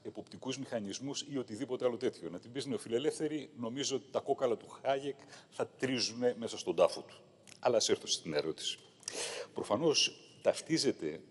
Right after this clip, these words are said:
την ανάπτυξη και τα εργαλεία επίτευξής της με την καταπάτηση των εργασιακών δικαιωμάτων. Η αντίληψή μας είναι εντελώς αντίθετη. Για την κυβέρνηση, η οικονομική ανάπτυξη και η δημιουργία νέων θέσεων εργασίας συμβαδίζουν και πρέπει να συμβαδίζουν με την προστασία και τη διεύρυνση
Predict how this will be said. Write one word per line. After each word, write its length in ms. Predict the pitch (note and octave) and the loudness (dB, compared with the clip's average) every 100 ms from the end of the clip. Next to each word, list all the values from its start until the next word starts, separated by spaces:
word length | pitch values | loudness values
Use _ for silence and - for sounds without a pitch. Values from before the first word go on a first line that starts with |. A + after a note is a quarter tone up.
| - - | -14 -4
την 140 | F2+ | -2
ανάπτυξη 480 | F2 A#2+ - - F#2 | 2 0 0 -4 -2
και 140 | F#3+ | 0
τα 100 | F#3 | 6
εργαλεία 380 | D3+ A#2 G#2+ A2+ | 6 8 6 6
επίτευξής 680 | A2+ A#2+ G2 - A2 G2+ - | 4 4 4 4 2 2 -2
της 260 | C#3+ - A2+ | -4 -4 0
με 80 | |
την 100 | G#2 | 2
καταπάτηση 600 | G#2 F#2+ F#2+ C#3 C3 C3 | 2 0 6 6 6 -2
των 160 | A#2+ G#2+ | 0 2
εργασιακών 500 | G2+ F#2+ F#2+ E2+ A#2 | 4 4 2 0 -2
δικαιωμάτων. 580 | G2+ F#2 F2+ E2+ D#2 F2 - - - - - - - - | 2 2 4 4 2 -12 -18 -20 -20 -18 -10 -8 -8 0
Η 100 | G#2+ | 4
αντίληψή 360 | F#2+ E3 D3 D#3 | 4 2 0 2
μας 180 | D3+ D#3+ | 2 4
είναι 120 | D#3+ | 4
εντελώς 300 | A#2+ C3 - | 6 4 4
αντίθετη. 460 | D#2+ - E2 E2+ - - - - - | 2 -2 -4 -12 -16 -20 -20 -12 2
Για 120 | F2+ | 2
την 100 | D2 | 2
κυβέρνηση, 680 | - A#2 G#3 G#2+ - C3+ B2 - | 4 4 6 0 0 -2 -6 -8
η 80 | G2+ | -8
οικονομική 520 | E2+ F2+ F2+ F2 C3+ | -2 -2 -2 -2 0
ανάπτυξη 440 | C3+ C#3+ - - - | 4 2 0 -4 0
και 140 | C#3 | 0
η 60 | C#3 | 0
δημιουργία 480 | B2+ G#2+ G2+ G#2+ | -2 -2 2 2
νέων 240 | G2 C3+ A#2 | 4 0 0
θέσεων 320 | A#2+ - G#2+ | -2 -2 -2
εργασίας 520 | E2+ F2+ - B2+ - - - - | 0 0 0 -2 -4 -10 -16 2
συμβαδίζουν 720 | - A#2 G2 E2 B2+ C3+ C#3 - | 4 6 6 6 4 0 -4 0
και 140 | G#2 | -2
πρέπει 360 | - - G3+ B2+ | 4 4 4 4
να 100 | F#2+ | 4
συμβαδίζουν 460 | G2 F2 A2+ A#2+ | 4 4 4 0
με 80 | B2+ | -2
την 100 | G#2 | -2
προστασία 440 | - - F2+ B2+ | -2 0 0 0
και 120 | A2+ G#2+ | -2 -2
τη 100 | F#2+ | -2
διεύρυνση 640 | F#2 A2 A#2+ A#2 A#2+ | -2 -2 -4 -8 -8